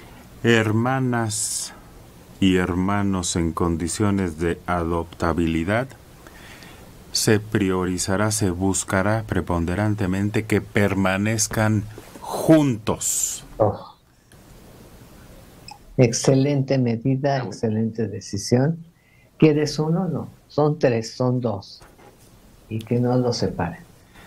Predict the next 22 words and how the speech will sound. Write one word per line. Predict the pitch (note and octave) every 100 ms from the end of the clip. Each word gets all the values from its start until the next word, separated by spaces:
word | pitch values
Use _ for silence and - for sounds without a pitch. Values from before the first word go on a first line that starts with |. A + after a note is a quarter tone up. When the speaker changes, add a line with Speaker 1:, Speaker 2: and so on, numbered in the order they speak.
| -
Speaker 1:
Si | - - B2
hubiera | A#2 A2+ D3+ D#3 D3
una | C#3 C#3 C#3 A#2
limitante | G#2 C3+ C3+ A2+ G2 G#2+ A2 G2+ F2 - E2 D2 - - -
en | F#2 F2+ E2
que | - F#2+
esto | G#2 G#2 -
suceda, | F2 - E3 E3 - F#2 E2+ D#2+ D#2+ F2 - - - - - - - - - - - - - - - - - - - - - - - - - - - - - - - - - - -
se | - - C3 A2
garantizará | G2+ G#2 G2+ G2+ F#2+ G2+ F#2 G#2 F#2+ G2+ G#2+ G#2+ - - - -
la | G2 G2+
convivencia | - G#2+ G2+ F#2+ F#2+ F#2+ A2+ A#2 A2+ - A#2+ A#2 -
entre | G2+ G2 F#2 G2+ G#2
ellos | G2+ F#2+ F#2+ G2 G2 -
a | -
fin | - G#2+ G2+ G2
de | F#2
que | F#2
no | F2 F#2+
pierdan | F#2 G2+ F#2 F#2 F2+
su | E2+ E2
vínculo | F2+ F2+ F2 F#2 F2 E2+ E2+